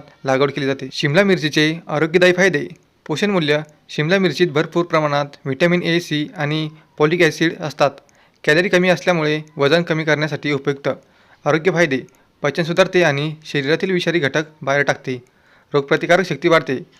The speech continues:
त्वचेला चमकदार बनवण्यासाठी फायदेशीर. शिमला मिरचीचा उपयोग स्वयंपाकात भाजी, लोणचं, भात, सूप आणि सॅलडमध्ये मोठ्या प्रमाणावर होतो. प्रोसेसिंग उद्योगात शिमला मिरचीपासून सॉस, मसाले आणि पिझ्झासाठी टॉपिंग्स तयार होतात.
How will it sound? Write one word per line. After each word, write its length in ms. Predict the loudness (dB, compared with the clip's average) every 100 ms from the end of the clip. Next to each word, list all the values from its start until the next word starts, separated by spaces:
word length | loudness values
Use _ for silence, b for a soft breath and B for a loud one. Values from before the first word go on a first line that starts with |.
| b b -4
त्वचेला 320 | -2 2 2
चमकदार 420 | 0 -2 0 2
बनवण्यासाठी 480 | 2 2 0 -2 -6
फायदेशीर. 400 | -2 -2 -2 -4 -8 -10
शिमला 280 | -2 2
मिरचीचा 380 | 2 2 0 2
उपयोग 420 | 2 4 2 0 -4 b b
स्वयंपाकात 480 | -2 2 4 4 2 0 b b b
भाजी, 360 | -2 0 0 0
लोणचं, 440 | 0 -2 -2 -2
भात, 200 | 2 0 0
सूप 320 | -6 -4 -4
आणि 240 | -6 -6
सॅलडमध्ये 480 | -4 -2 0 0 -2
मोठ्या 180 | -2 -2
प्रमाणावर 340 | -2 0 -2
होतो. 360 | -2 -4 -6 -6 b b b b b b b
प्रोसेसिंग 420 | -6 -4 -4 -4
उद्योगात 320 | -2 0 0 -2 -8 b b b b
शिमला 260 | -8 -2 0
मिरचीपासून 720 | -2 -2 -2 -2 -2 -6 -6
सॉस, 540 | -12 0 4 4 2 -8
मसाले 380 | -4 -2 0 0
आणि 360 | 0 -2 -6 -10 b _
पिझ्झासाठी 600 | -8 -4 -4 -4 -4 -6 -8 b b -4
टॉपिंग्स 480 | 0 0 -2 -6 -2
तयार 200 | 2 2
होतात. 220 | 2 -2